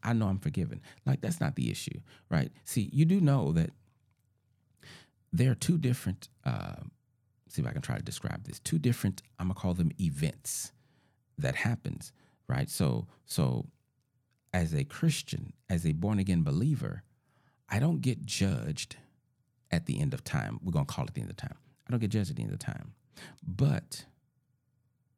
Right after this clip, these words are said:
my works do get examined to see if it's, uh, is it wood, hail, stubble? Or, or if it's, you know, basically if, if it gets burnt up in the fire.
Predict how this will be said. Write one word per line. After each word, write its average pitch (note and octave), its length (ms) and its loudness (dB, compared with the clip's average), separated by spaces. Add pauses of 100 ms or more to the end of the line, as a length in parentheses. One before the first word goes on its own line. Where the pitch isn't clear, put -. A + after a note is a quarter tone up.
(460)
my E2 260 4
works B2 460 0
do C3 200 4
get E2+ 200 0
examined B1 600 -2 (800)
to G2+ 60 -2
see - 220 -2
if - 140 -6
it's, - 240 -6 (600)
uh, C2 220 -4 (280)
is F2 100 0
it C#2 120 -2
wood, A2+ 180 2
hail, G2+ 180 2
stubble? G#2 440 -2 (300)
Or, D#2+ 300 2
or B1 180 -4
if - 140 -8
it's, C#2 140 -4
you G2 120 -4
know, B1+ 220 -4
basically D#2+ 460 0
if, G2 180 -2
if - 140 0
it - 40 2
gets D#2+ 160 0
burnt C#2+ 260 2
up G1+ 100 -6
in G1+ 60 -6
the G#1 60 -8
fire. G1+ 240 -6